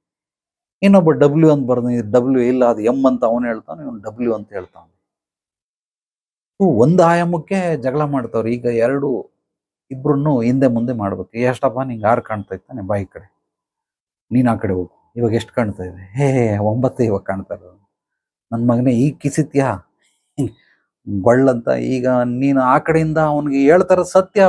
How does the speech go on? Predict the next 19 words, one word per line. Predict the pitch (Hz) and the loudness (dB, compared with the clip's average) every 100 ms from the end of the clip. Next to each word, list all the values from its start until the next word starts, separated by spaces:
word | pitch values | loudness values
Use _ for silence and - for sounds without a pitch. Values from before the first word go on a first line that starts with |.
| 160 | 2
but | 156 143 | -4 0
ಗೊತ್ತಿಲ್ಲ. | 196 196 208 196 - _ _ _ _ _ _ _ _ _ _ _ _ _ _ - | 0 0 -2 -2 -4 _ _ _ _ _ _ _ _ _ _ _ _ _ _ -2
ಈಗ | 170 | 4
ಅವನ್ | 160 170 170 | 6 6 6
ಆ | 175 | 4
ಕಡೆ, | 185 190 196 | 2 2 2
ಇವನ್ | 175 160 | 2 0
ಈ | 170 | -2
ಕಡೆ | 165 175 | -2 -2
ಮಾಡಿದಾಗ | 156 147 135 139 | 0 -2 -2 -4
ಏನಾಯ್ತು? | 135 139 143 143 104 | -4 -4 -6 -12 2
ಜೀರ್ಣ | 170 196 180 | 6 6 6
ಆಯ್ತು. | 147 104 _ _ _ _ _ _ _ _ _ | 2 0 _ _ _ _ _ _ _ _ _
ಆ | 127 123 | -4 -2
ಮಾತು | 113 143 147 - 160 | 2 2 2 0 0
ಇವನಿಗೆ | 120 123 170 127 127 | 0 0 0 0 2
ಈಗ | 143 | 0
ಜೀರ್ಣ | 107 135 131 | 2 2 4
ಆಯ್ತು. | 113 101 - - | 2 -2 -6 -6